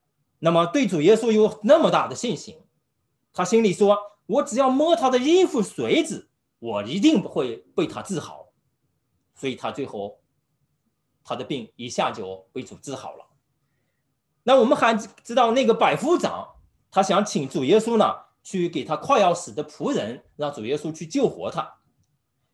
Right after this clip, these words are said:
那么他相信呢，主不需要去他家里，只要说一句话就可以救活他的仆人。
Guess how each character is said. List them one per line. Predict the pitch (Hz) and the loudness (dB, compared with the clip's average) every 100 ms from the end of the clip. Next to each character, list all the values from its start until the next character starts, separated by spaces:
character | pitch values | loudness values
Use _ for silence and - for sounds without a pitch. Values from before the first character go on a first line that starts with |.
| _ _ | _ _
那 | 240 | -4
么 | 254 | 0
他 | 269 | 2
相 | 277 294 285 | 4 6 6
信 | 294 285 | 4 2
呢， | 165 - - - | 2 -2 -10 -4
主 | 214 | -2
不 | 160 339 | 0 -2
需 | 269 | 2
要 | 254 | 0
去 | 247 339 | 2 0
他 | 220 | 0
家 | 240 285 294 | 0 2 2
里， | 233 - _ _ | 0 -8 _ _
只 | - | -4
要 | 165 254 | 2 2
说 | 226 262 | 2 -2
一 | 226 | -2
句 | 214 254 | -4 -4
话 | 214 339 - - _ | 2 2 2 -6 _
就 | - 196 | -4 -4
可 | 143 131 | -2 -8
以 | |
救 | 127 285 220 | -2 0 0
活 | - 95 113 151 _ | -2 -8 -8 -8 _
他 | - | -8
的 | 123 | -8
仆 | 107 120 147 | -8 -10 -10
人。 | - | -10